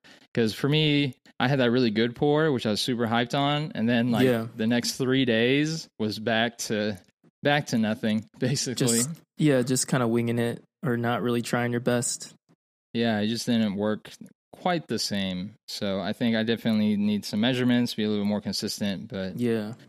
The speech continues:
Speaker 1: yeah, it's, it's
Speaker 2: Cool.
Speaker 1: good. Nanofoamer, I would recommend it for people that want to try it out, I think. They don't have an espresso machine to get their microfoam and all that. I think it's worth,
Speaker 2: Yeah.
Speaker 1: um, checking out.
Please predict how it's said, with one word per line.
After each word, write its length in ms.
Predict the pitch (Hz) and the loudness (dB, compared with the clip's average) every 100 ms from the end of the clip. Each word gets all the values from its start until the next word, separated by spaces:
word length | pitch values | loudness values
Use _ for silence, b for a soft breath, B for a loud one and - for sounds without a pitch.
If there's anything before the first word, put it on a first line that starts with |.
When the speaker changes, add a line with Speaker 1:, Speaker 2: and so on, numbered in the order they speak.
| _ _ | _ _
Speaker 1:
yeah, 260 | 101 117 104 101 | -4 -2 -4 -8
it's, 300 | 104 110 - - | -10 -8 -8 -4
it's 160 | - | 0
Speaker 2:
Cool. 20 | |
Speaker 1:
good. 220 | 170 123 120 | 2 2 2
Nanofoamer, 520 | 127 139 143 135 139 | 0 0 0 0 2
I 80 | 123 | 2
would 140 | 117 | 2
recommend 440 | 117 117 127 131 127 | 0 0 0 0 0
it 220 | 127 - | -2 -6
for 140 | 117 | -8
people 420 | 104 117 120 113 | -4 -2 0 0
that 260 | 107 101 95 156 - _ _ _ _ | 0 -4 -4 -10 -18 _ _ _ _
want 260 | 101 104 117 | -6 -6 -6
to 60 | 104 | -6
try 220 | 104 101 | -2 0
it 60 | 98 | 0
out, 280 | 104 139 - | -2 -4 -8
I 100 | 120 | -10
think. 280 | 117 127 143 | -6 -6 -6
They 80 | 110 | -4
don't 160 | 110 120 | -2 0
have 140 | 127 | 0
an 60 | 123 | 0
espresso 360 | 113 143 131 139 | -2 -2 0 -2
machine 480 | 131 - 135 135 139 | -2 -2 -2 -2 -4
to 120 | 107 | -4
get 140 | 104 | -6
their 280 | 104 104 104 - _ _ _ | -4 -6 -6 -12 _ _ _
microfoam 600 | 120 120 123 - 120 120 113 | -6 -4 -4 -2 0 2 2
and 80 | |
all 180 | 107 107 | 0 0
that. 300 | 110 113 127 - _ _ - | 0 -2 -4 -10 _ _ -18
I 60 | - | -12
think 160 | - 120 | -4 -4
it's 120 | 110 | -2
worth, 280 | 120 113 113 | -4 -4 -2
Speaker 2:
Yeah. 400 | 120 117 110 101 98 | 0 0 -2 -4 -8
Speaker 1:
um, 100 | 104 | -10
checking 300 | - 107 101 | -8 -6 -6
out. 220 | 101 98 | -6 -10